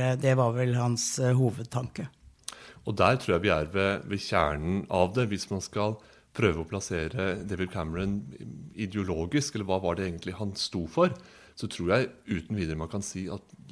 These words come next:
Speaker 2: liberal, det var han, også i sosial forstand, med respekt for ulike livsstiler, ulike bakgrunner, avslappet syn på, på kulturell endring, teknologisk endring, altså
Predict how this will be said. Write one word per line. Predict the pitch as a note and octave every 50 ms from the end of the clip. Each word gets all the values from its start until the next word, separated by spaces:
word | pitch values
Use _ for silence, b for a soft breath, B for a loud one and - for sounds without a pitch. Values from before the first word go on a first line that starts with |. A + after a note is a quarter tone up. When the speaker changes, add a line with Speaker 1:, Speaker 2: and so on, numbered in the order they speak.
| A2+ G2
Speaker 2:
liberal, | G#2+ G#2 G2 A2 G2+ F#2 G2 C3+ C#3+ C3 G2 - - _ _
det | A2 G2
var | F#2 E2+ D#2+
han, | F2+ F2 F2 F2+ -
også | G2+ - - G#2+ G2+
i | G2+
sosial | - G2+ - - F#2+ D#2+ E2 E2+
forstand, | - G2 F2+ - F2+ F2 F#2 F#2 - -
med | - G2 F#2+ F#2+ G2 F#2+ B B B B B B B B B
respekt | G2 G2+ F#2+ - - F2 E2+ - - -
for | - - G#2 G2
ulike | G2+ G2 F#2 E2+ D#2+ E2 D#2+ D#2+ D#2+ - - G2 F#2+ F#2+ F#2+ F2+ F2 F2 D#2+ D2 C#2 F2
livsstiler, | F#2+ F#2+ F2+ - - - - - F#2+ F2 G2+ G2+
ulike | G2 F#2 F2 E2 E2 E2 D#2+ - - F#2 F2+ F2+ F#2 F#2 b b b b b b b b -
bakgrunner, | G2 F#2+ F2+ E2+ - - - F#2 D#2+ D#2 F#2 G#2+
avslappet | G2 E2+ E2+ D#2 - - F2+ D#2+ - - - -
syn | - - E2+ E2 E2+ E2+ - -
på, | - F#2+ F#2 F#2 F#2 - - -
på | - G2 F#2 F2+ F2+ F2+ F2+ E2+ E2+ b b b b b b b b b b - - - A2+ A2+ - G2+ G2+ - B2+ C3 - - B2
kulturell | - - A2 F#2+ - - A2+ F#2+ F2+ F#2 A2 A#2 G#2+
endring, | G2+ G2+ F#2+ E2+ F2+ F#2 B2+ C3 A#2+ -
teknologisk | G2+ F2 - A#2 G2+ F2+ D#2+ D#2 E2 D#2+ G#2 G#2 - - - G2
endring, | G2 F#2 F#2 F2 G2 A2 C3 C3+ F2
altså | D#2 G2+ F#2+ - -